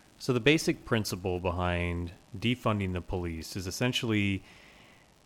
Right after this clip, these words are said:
prioritizing public safety spending with regards to the budget. So looking at the budget and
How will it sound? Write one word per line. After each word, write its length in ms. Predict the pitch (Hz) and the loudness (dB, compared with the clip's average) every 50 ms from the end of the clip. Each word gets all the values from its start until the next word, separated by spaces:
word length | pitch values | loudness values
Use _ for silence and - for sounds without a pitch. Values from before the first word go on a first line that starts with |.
| - - | -8 2
prioritizing 880 | - 117 113 117 127 143 147 151 147 - 139 131 123 113 - 110 104 - | 4 6 6 8 8 6 6 4 2 4 4 4 4 4 2 0 0 0
public 420 | - - 107 101 101 107 98 - | 0 0 0 0 0 -2 -2 -2
safety 500 | - - - 104 98 92 90 - - 95 | -6 -2 0 0 0 0 0 -2 -6 -6
spending 720 | - - - 92 87 87 82 87 85 82 82 82 82 82 - - - - - - - - - - - - | -6 -4 -4 -4 -2 -2 -4 -4 -4 -4 -4 -6 -8 -10 -12 -16 -20 -20 -20 -20 -20 -20 -20 -20 -14 -6
with 160 | - 95 92 - | -6 -4 -2 -2
regards 500 | 92 85 - 92 90 87 87 82 - - | -2 0 2 2 2 2 2 -2 -4 -6
to 480 | - 98 90 87 85 85 85 82 82 85 - - | -4 -4 -4 -2 -2 -4 -4 -6 -8 -10 -10 -8
the 80 | 90 82 | -8 -6
budget. 420 | 80 82 80 - - - - - - - - - - - | -6 -6 -8 -10 -12 -16 -16 -18 -20 -20 -20 -20 -20 -18
So 580 | - - - 101 95 90 87 87 85 85 82 90 107 | -8 -2 0 2 2 2 2 2 0 -2 -4 -6 -2
looking 260 | 113 135 131 - 147 | -2 0 2 4 4
at 140 | 131 127 - | 2 2 0
the 80 | 110 | -2
budget 560 | 95 95 92 92 85 - 95 92 90 90 87 - | 0 2 2 2 2 0 -2 0 -2 -2 -4 -6
and 720 | 101 95 90 87 85 85 85 85 85 85 82 82 82 80 | -6 -6 -4 -2 -2 -2 -2 -4 -4 -4 -6 -6 -8 -10